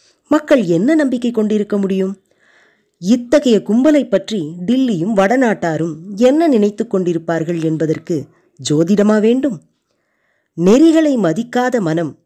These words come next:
தன்னை மதிக்காது போவதில் வியப்பில்லை. தர்ம நெறிகளை மறந்தும் கடைபிடிக்க விரும்பாத அரசியல்வாதி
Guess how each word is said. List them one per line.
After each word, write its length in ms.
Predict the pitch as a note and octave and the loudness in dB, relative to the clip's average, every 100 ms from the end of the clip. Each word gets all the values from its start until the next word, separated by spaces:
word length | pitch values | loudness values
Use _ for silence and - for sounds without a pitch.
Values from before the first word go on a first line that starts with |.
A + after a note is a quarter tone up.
| _ _ - | _ _ -4
தன்னை 320 | D#3+ G3 C4+ | 0 2 2
மதிக்காது 520 | G#3 F#3+ A#3 B3 A#3+ | 2 0 0 0 0
போவதில் 580 | A#3 F#3 F3 F3+ D3+ C#3 | 0 -2 0 -2 -4 -6
வியப்பில்லை. 680 | D#3+ G3+ G#3+ E3+ C3 B2 - _ _ _ _ _ D#3+ | -2 -2 -2 -4 -6 -10 -18 _ _ _ _ _ -4
தர்ம 360 | E3+ A#3 D4 D#4+ | 2 4 4 4
நெறிகளை 500 | A3 G#3 G3+ F#3 D#3 | 2 0 0 -2 -2
மறந்தும் 540 | C3 C#3 G#3+ B3 D4 C#4 | -4 -4 -4 -2 -4 -2
கடைபிடிக்க 540 | F#3 G#3+ B3 A3+ - | -2 -2 -2 -4 -2
விரும்பாத 560 | D#3 D#3+ F#3+ G#3 A3+ A3+ | 0 0 2 2 2 0
அரசியல்வாதி 840 | D#3+ F3 G#3+ F#3+ E3 D#3+ E3+ C#3 | -2 -2 -2 -2 -2 -4 -8 -10